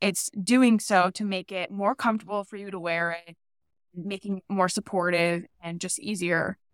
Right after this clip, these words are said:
for the next time. And then from the other side of it is kind of like the data element and the wearer together. The A I is also learning from your habits and it's starting to create trends.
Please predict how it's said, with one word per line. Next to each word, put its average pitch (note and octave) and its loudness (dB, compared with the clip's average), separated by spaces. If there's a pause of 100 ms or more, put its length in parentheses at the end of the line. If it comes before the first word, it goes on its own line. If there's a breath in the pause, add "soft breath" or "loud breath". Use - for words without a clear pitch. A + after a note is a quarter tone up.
(180)
for E3+ -4 (580)
the G#3 0
next - 2
time. D#3+ -6 (1080)
And G3+ 2
then G3 -2
from G3 0
the E3+ -4
other F4 6
side G3+ 2
of F3+ -6
it F3+ -10 (120)
is F#3+ -4 (200)
kind C4 6
of D#4 4
like A#3+ 6 (140)
the F#3+ 4
data A3 8
element G3+ 4 (100)
and G3+ -4
the F#3+ -4
wearer F#3 -2
together. F#3+ 6 (380)
The G3+ 0
A A#3 10
I A#3+ 8
is G#3+ 0
also G3+ 2
learning F#3+ -4 (100)
from F3+ -4 (160)
your G3+ -6
habits - -2
and G#3 -4
it's G3+ -10
starting A#3+ 0
to A#3+ -6 (100)
create G#3+ 2
trends. F#3+ -10